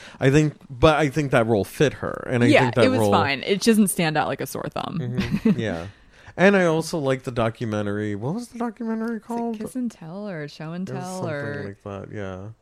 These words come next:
Speaker 2: Um, I think I've seen clips. I don't think I've seen the whole thing, but that's not her acting, right? That's just a documentary,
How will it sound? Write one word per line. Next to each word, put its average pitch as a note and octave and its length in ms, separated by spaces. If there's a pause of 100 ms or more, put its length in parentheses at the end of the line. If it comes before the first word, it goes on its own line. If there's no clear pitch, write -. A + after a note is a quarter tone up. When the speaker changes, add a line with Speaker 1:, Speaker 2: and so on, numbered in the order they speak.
(220)
Speaker 2:
Um, C#3+ 600 (340)
I G3 80
think C#4 200
I've D#4 120
seen F3 200
clips. C#3 400
I C#3+ 60
don't C#3+ 200
think C#3 140
I've D3 160
seen C#3 240
the C3+ 80
whole D#3 180
thing, - 260
but D#3+ 140 (300)
that's A3 180
not F3 140
her E3 120
acting, C#3 440
right? C3 180
That's - 160
just - 160
a - 60
documentary, - 800